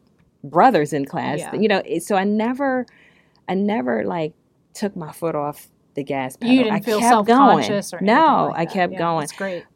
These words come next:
Speaker 1: But that's my story.
Speaker 2: Yeah.
Speaker 1: Not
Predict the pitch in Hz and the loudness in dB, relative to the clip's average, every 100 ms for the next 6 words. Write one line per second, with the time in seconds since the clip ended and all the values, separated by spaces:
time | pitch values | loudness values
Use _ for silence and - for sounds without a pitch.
0 | _ 240 220 226 247 269 214 202 202 202 | _ 6 6 2 -2 -2 -2 -2 -2 -4
1 | - 202 160 139 160 165 156 101 - 185 | -2 0 0 -2 -6 -10 -12 -10 -4 2
2 | 202 | 2